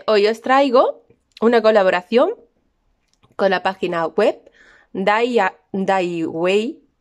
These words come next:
Chus. Es que es un poquillo <laughs> complicado de decir, pero bueno, Daiwei Chus. Bueno, pues esta página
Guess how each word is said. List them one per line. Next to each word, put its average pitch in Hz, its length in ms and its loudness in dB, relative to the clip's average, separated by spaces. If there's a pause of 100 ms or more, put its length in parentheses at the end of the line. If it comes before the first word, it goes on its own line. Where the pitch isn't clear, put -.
Chus. 226 480 0 (640)
Es 180 180 -4
que 190 120 -4
es 180 100 -4
un 214 80 -4
poquillo 196 440 -4
<laughs> - 0 -
complicado 208 540 0
de 190 120 -2
decir, 160 340 -4
pero 151 180 0
bueno, 156 220 0 (720)
Daiwei 180 800 0
Chus. 143 400 -8 (920)
Bueno, 190 440 -4 (260)
pues 196 180 -2
esta 214 260 0
página 320 420 -2